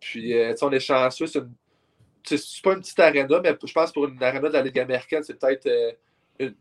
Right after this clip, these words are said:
pas la plus grosse, là, mais, euh, tu sais, on est chanceux. Tout, toutes les games, c'est, c'est rempli, euh, à craquer. Fait que, tu sais, on est chanceux parce que quand on, on, on est dans la division,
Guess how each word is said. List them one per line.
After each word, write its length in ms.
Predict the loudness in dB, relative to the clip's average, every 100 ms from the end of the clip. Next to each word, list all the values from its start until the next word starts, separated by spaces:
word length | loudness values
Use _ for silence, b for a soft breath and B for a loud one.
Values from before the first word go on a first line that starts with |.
| _ _ _ _
pas 120 | 4
la 100 | 4
plus 220 | 2 -10
grosse, 320 | -2 -2 -2
là, 120 | -6 -4
mais, 360 | -4 -2 -4 -8 b b b _ -20 -8
euh, 420 | 0 0 2 0
tu 60 | -2
sais, 60 | -2
on 60 |
est 60 | -2
chanceux. 420 | 0 0 0 -2
Tout, 140 | -6
toutes 340 | -8 -6 -8 2
les 180 | 0 2
games, 260 | 0 0
c'est, 340 | -4 -4 -2 0
c'est 180 | 0
rempli, 640 | 2 2 2 -4 -12 -4 0
euh, 480 | 2 2 0 0 -2
à 60 |
craquer. 500 | -6 -2 -2 -2 -6 -4
Fait 160 | -6
que, 300 | -4 -2 0
tu 60 | -2 _ _ _ _
sais, 180 | 0 2
on 100 | 2
est 80 |
chanceux 380 | 2 0 0 0
parce 140 | 0 0
que 100 | 0
quand 380 | 4 4 4 2
on, 20 |
on, 360 | -2 -2 -2 -2
on 60 |
est 40 | 0
dans 140 | 0
la 60 | 0
division, 460 | -8 -16 -2 0